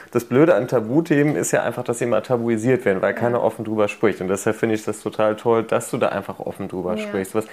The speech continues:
Speaker 1: was hilft dir dabei, so offen damit umzugehen?
Speaker 2: Also ich glaube, ich habe das große Glück, dass meine,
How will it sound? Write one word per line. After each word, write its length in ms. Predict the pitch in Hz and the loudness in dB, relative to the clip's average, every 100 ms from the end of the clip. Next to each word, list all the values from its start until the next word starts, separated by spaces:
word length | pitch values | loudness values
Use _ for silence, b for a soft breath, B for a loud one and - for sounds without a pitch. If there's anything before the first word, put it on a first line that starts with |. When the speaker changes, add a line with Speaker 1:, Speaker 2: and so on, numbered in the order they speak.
| B B | B B
Speaker 1:
was 160 | 110 - | -2 0
hilft 220 | 147 - | 0 0
dir 80 | 107 | 2
dabei, 480 | 101 101 104 110 110 | 2 2 2 2 0
so 120 | 104 | -2
offen 200 | 147 160 | 0 0
damit 220 | 95 92 | 0 0
umzugehen? 640 | 98 92 98 92 107 107 110 _ | -6 -8 -8 -8 -8 -8 -14 _
Speaker 2:
Also 240 | 196 202 220 | -6 -4 -4
ich 180 | 220 - _ b b b _ _ | -6 -12 _ b b b _ _
glaube, 360 | 220 214 220 226 | -4 0 0 -2
ich 100 | 208 | -4
habe 120 | 226 226 | -6 -6
das 140 | 214 | -10
große 360 | - 240 233 220 | -6 -6 -6 -4
Glück, 220 | 208 208 | -4 -4
dass 180 | 202 202 | -8 -6
meine, 460 | 190 190 185 185 | -6 -4 -6 -8